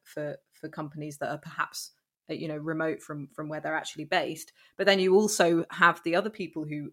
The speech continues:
who perhaps are either priced out or don't feel like they can afford to come and work here in the first place.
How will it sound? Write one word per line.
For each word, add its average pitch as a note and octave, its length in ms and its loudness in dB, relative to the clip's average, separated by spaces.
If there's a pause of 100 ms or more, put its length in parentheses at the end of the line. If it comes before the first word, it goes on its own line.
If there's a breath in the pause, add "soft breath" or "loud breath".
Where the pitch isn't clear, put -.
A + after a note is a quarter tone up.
(100)
who D#3 120 -6
perhaps E3+ 380 -8
are D3+ 160 -4
either D#3 220 -6
priced F#3 420 0
out E3+ 260 2
or D#3 280 -2
don't E3 300 0
feel D#3+ 180 -2
like D3+ 220 -4
they D3 100 -6
can D#3 200 -10
afford F3 300 -4
to D#3+ 60 -18
come D#3 200 -12
and C#3+ 80 -10
work D3 200 -8
here C#3+ 140 -10
in D3 80 -8
the D3+ 60 -12
first G#3+ 360 -2
place. - 340 -8